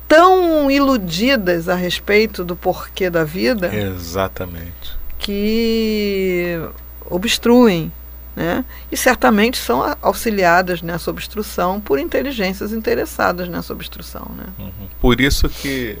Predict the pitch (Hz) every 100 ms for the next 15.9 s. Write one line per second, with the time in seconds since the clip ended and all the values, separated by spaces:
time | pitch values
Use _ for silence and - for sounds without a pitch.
0 | - - - - - - 101 95 - -
1 | 113 - 127 143 131 135 117 101 107 -
2 | 107 95 101 117 120 110 110 113 - 117
3 | 107 98 101 101 98 104 - 127 143 -
4 | 117 104 - - 101 104 95 95 - 101
5 | 101 - - 104 123 147 - 170 - -
6 | - - - - 110 160 - - - -
7 | - - - - 117 117 123 127 123 113
8 | 123 131 135 131 127 135 - 151 139 156
9 | 175 - 233 - 403 392 370 302 - 175
10 | 165 165 - 160 - 139 - - 170 160
11 | 151 147 160 143 107 101 98 - 127 -
12 | - - - - - - 156 180 185 180
13 | 196 185 185 180 175 165 151 175 175 131
14 | - 98 95 - 160 175 165 - 165 165
15 | - 160 156 - - - 135 131